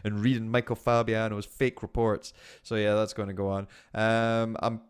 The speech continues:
I've got Chris Boswell there right now as my kicker, but he's probably gonna go. The defense is staying.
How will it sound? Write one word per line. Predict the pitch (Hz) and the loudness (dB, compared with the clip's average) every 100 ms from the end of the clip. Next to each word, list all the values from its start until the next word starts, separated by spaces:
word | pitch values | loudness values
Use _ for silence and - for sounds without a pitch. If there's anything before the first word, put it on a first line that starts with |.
| _ _ _ | _ _ _
I've | 113 | -6
got | 104 165 | 2 2
Chris | 170 196 | 2 0
Boswell | - 151 131 127 | 2 2 2 0
there | 117 113 | 2 4
right | 110 113 | 8 8
now | 113 113 104 - - - - - - - - | 8 4 2 -2 -14 -16 -18 -20 -20 -20 -8
as | 113 | -4
my | 107 | -2
kicker, | 135 120 98 | 0 2 0
but | 82 - | 0 -2
he's | 135 | -2
probably | 139 131 110 | 0 -2 0
gonna | 101 95 | -2 -4
go. | 90 98 95 90 - | -2 -2 -2 -4 -12
The | - 107 | -10 -6
defense | 143 147 117 104 | -4 -2 -2 -2
is | 107 | -8
staying. | - - 107 101 101 | -8 -4 -4 -4 -8